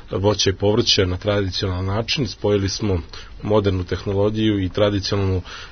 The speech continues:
recepturu. E, voće i povrće koje sami prerađujemo, e, koji sami pre svega proizvodimo na našim poljima, e,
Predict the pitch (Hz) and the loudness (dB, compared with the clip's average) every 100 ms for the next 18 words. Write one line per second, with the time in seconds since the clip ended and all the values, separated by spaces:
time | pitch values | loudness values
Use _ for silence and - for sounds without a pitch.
0 | - 95 - 95 - 107 151 160 - - | -4 -2 -2 -4 0 2 2 -2 -12 -20
1 | - - - - - 110 98 98 113 - | -20 -20 -20 -14 0 2 2 4 2 4
2 | 104 104 107 113 - 110 - 104 101 98 | 2 4 4 4 2 0 2 2 4 2
3 | 92 - 107 110 101 95 101 104 113 107 | 0 0 0 0 0 0 0 2 2 4
4 | 107 104 98 - - - - 127 113 - | 2 0 -2 -14 -18 -8 4 6 6 2
5 | 117 - 113 107 104 120 110 - 110 135 | 2 4 2 2 0 2 0 2 2 2
6 | 120 98 95 95 98 101 107 - 98 95 | 2 2 2 0 0 0 0 2 0 2
7 | 117 123 123 120 113 101 - - - - | 4 6 4 4 4 2 -2 -16 -18 -16
8 | - | 0